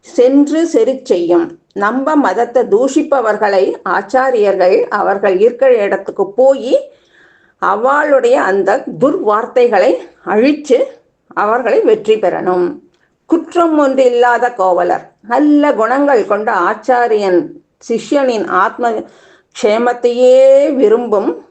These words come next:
குணம் கொண்ட ஆச்சாரியனே நாம் சரணடைய வேண்டிய பற்றுக்கொம்பாக இருக்கிறார்கள். ஆகவே நம்ம எல்லாரும் எம் ஆச்சாரியன் அப்படிங்கிற பற்றுக்கொடைய பற்றிண்டு நம்ம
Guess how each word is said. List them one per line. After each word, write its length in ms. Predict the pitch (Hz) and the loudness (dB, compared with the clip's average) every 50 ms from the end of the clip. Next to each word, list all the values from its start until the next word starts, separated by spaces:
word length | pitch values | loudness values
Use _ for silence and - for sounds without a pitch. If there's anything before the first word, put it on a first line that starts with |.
| - 190 | -10 -4
குணம் 340 | 190 208 220 254 277 269 | -2 -2 -2 -2 -4 -2
கொண்ட 260 | 262 196 196 196 208 196 | -4 -2 -2 -2 -2 -2
ஆச்சாரியனே 1040 | 175 185 190 190 - 240 220 214 208 180 180 180 175 180 170 185 226 294 - - - _ _ _ _ - | -2 -2 -4 -4 -4 -2 0 0 2 2 2 4 4 4 2 0 0 -4 -6 -8 -14 _ _ _ _ -6
நாம் 300 | - 202 220 269 311 349 | -2 -2 0 2 0 0
சரணடைய 640 | - - 190 190 208 226 233 220 208 202 185 180 170 | 0 -2 -4 -2 -2 -2 -2 -2 -2 0 0 0 0
வேண்டிய 640 | 175 214 262 269 269 226 247 226 202 175 - - - | 2 2 2 0 0 0 0 0 0 0 -2 -4 -4
பற்றுக்கொம்பாக 1040 | 220 214 214 - - 269 294 285 294 - 247 240 214 202 175 180 175 175 170 247 285 539 - - - _ _ _ - | -6 -6 -6 -6 -4 -4 -4 -4 -4 -4 -2 -2 -2 -2 -2 0 0 0 0 -2 -4 -6 -6 -10 -20 _ _ _ -10
இருக்கிறார்கள். 880 | 190 185 180 185 - - 202 180 175 160 165 - - 190 185 180 170 - - - - _ _ | -6 -4 -4 -4 -4 -2 0 0 0 0 -2 -2 0 0 0 0 -2 -4 -10 -20 -20 _ _
ஆகவே 460 | - 190 202 214 240 240 247 262 269 | -4 -2 -2 -2 -2 0 0 0 2
நம்ம 280 | 254 208 190 190 185 180 | 0 0 0 0 2 2
எல்லாரும் 580 | 180 185 190 190 196 196 196 190 185 202 294 - - - _ _ _ _ - | 2 2 2 0 0 0 0 0 0 0 -2 -4 -6 -12 _ _ _ _ -2
எம் 240 | 180 175 175 - | 0 0 0 0
ஆச்சாரியன் 640 | - 185 185 190 190 254 226 226 214 226 247 262 220 | 0 -2 -2 -2 -2 -2 -2 -2 0 -2 -2 -2 -2
அப்படிங்கிற 420 | - 185 175 175 196 208 220 220 220 - | -4 -6 -4 -4 -4 -4 -2 -4 -4 -4
பற்றுக்கொடைய 1080 | - 190 180 180 - - 262 269 - 226 214 190 175 165 175 170 170 170 170 - - - _ _ - | -4 -6 -6 -6 -4 -4 -4 -2 0 -2 -2 0 0 2 2 4 4 2 0 -2 -6 -10 _ _ -6
பற்றிண்டு 840 | 202 202 202 208 - 240 254 247 247 226 190 214 208 202 - - - _ _ _ _ _ _ _ _ _ _ _ _ _ _ _ _ _ _ _ _ _ _ _ _ _ _ _ _ _ _ - | -6 -6 -6 -6 -2 0 0 2 2 0 -2 -2 -2 -2 -4 -6 -10 _ _ _ _ _ _ _ _ _ _ _ _ _ _ _ _ _ _ _ _ _ _ _ _ _ _ _ _ _ _ -8
நம்ம 300 | 202 220 220 185 202 | -6 -6 -2 -2 -2